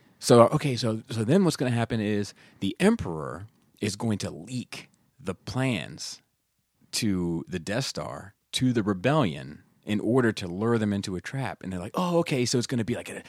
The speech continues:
separate place." Like, "No, no, no, he's gonna give them the real place." "Oh, okay, real place, but the plans aren't accurate." "No, no, no,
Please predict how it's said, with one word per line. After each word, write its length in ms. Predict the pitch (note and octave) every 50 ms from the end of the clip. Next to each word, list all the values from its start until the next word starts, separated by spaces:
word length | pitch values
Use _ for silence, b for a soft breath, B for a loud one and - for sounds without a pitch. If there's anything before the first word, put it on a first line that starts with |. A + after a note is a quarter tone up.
| B B
separate 520 | - - - - - - - A2+ F2 -
place." 460 | - - D3 B2 G2 D#2+ D2+ - -
Like, 140 | A2 G#2+ -
"No, 100 | C#3 D#3
no, 100 | D3+ D3+ C#3
no, 80 | C3+
he's 100 | A2 G2+
gonna 140 | - B2 A#2+
give 120 | A2+ - G3
them 60 | F#3+
the 80 | C3+ G#2
real 340 | G2 G2+ - G#3 A#3 A#3+ G#3
place." 500 | - - - - - - - - - - B B B B B B B B
"Oh, 280 | - D#3 D#3 D#3 C#3 C#3+
okay, 220 | D3 C#3 - A2+ G#2
real 180 | A2+ C#3+ D3
place, 220 | A#2+ B2 C3 A#2+ G#2
but 160 | - G#2 - B B B B B
the 80 | G#2+
plans 500 | - - - C#3 C3 B2+ B2+ B2+ A#2+ - -
aren't 200 | E2+ F2 D#2+ - -
accurate." 380 | D2+ D2+ - - - - -
"No, 120 | - E3+ G3+
no, 100 | G3
no, 60 | C#3+